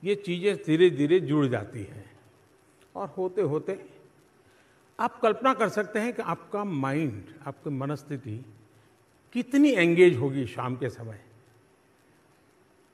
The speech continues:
और रात को अगर आप पढ़ने के आग्रही हैं, तो सोचिए, क्या सचमुच में आपका बिल्कुल मन एकदम खाली होगा क्या?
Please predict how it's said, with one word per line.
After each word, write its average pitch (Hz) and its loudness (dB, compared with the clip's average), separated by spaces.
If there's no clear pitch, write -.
और 185 2
रात 185 2
को 233 4
अगर 208 2
आप 208 -2
पढ़ने 170 2
के 190 0
आग्रही 151 2
हैं, 123 -8
तो 240 -4
सोचिए, 214 2
क्या 196 -6
सचमुच 175 -6
में 196 -8
आपका 156 -8
बिल्कुल 185 2
मन 160 0
एकदम 170 -4
खाली 151 -2
होगा 139 -2
क्या? 127 -12